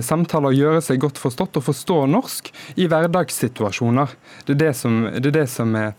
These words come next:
ligger i det kravet. Og det er det vi mener også skal til om du for eksempel skal, eh, s-, stemme i valg og forstå hvordan man skal, eh, ta del i demokratiet på en god måte, så det er det som ligger i det.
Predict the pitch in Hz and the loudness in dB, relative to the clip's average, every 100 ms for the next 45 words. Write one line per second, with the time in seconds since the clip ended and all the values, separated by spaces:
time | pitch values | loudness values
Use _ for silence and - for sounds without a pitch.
0 | - - 147 135 117 98 110 120 104 - | -8 0 0 2 -2 -2 0 -2 -2 0
1 | 117 151 220 - - - - 147 190 151 | 2 2 -2 -8 -20 -8 -2 2 2 4
2 | 180 190 165 170 151 147 - 117 - - | 4 4 4 2 2 0 0 -2 -4 -4
3 | 139 123 180 135 113 107 139 156 175 131 | -4 0 2 2 2 0 0 0 0 -2
4 | - 120 120 - - - 131 123 - - | 0 -2 -2 -8 -14 -4 -2 -2 -8 -10
5 | - 160 175 151 139 139 127 123 131 - | -2 0 2 4 4 2 2 -2 -2 0
6 | 156 123 117 147 131 120 113 - 117 110 | 2 2 -2 -2 0 0 -2 -2 -2 -2
7 | - - - 123 120 120 - 135 151 127 | -8 -12 -4 0 0 -2 -2 0 2 2
8 | 117 123 123 120 113 - 120 139 123 127 | 2 0 0 0 -2 -4 -2 0 0 0
9 | 135 147 139 147 226 254 - 151 147 147 | 2 2 0 0 -2 -2 -2 0 2 2
10 | 127 117 120 117 104 101 | 0 0 0 -2 -6 -8